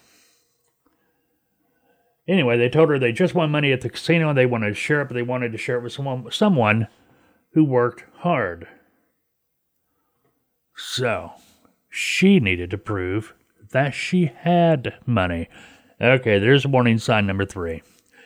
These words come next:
Listen, we wanna share money with you. But by golly, we wanna make sure you've got money. Because we don't wanna share our money with someone that doesn't have money. <laughs> All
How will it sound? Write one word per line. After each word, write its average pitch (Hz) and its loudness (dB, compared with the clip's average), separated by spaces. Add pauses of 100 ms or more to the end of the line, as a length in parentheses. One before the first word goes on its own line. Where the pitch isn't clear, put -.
(180)
Listen, 120 0
we 127 0
wanna 123 0 (100)
share 151 2
money 131 4
with 104 0
you. 87 -4 (960)
But 95 -10
by 139 2
golly, 131 2
we 127 0
wanna 127 2
make 104 0
sure 113 -2
you've 101 0
got 113 2
money. 90 -6 (880)
Because 117 2
we 147 4
don't 151 4
wanna 131 2
share 143 4
our 101 2
money 98 0 (320)
with 117 6
someone 110 0
that 110 -6
doesn't 120 2
have 95 -2
money. 104 -4 (460)
<laughs> - -20
All 190 6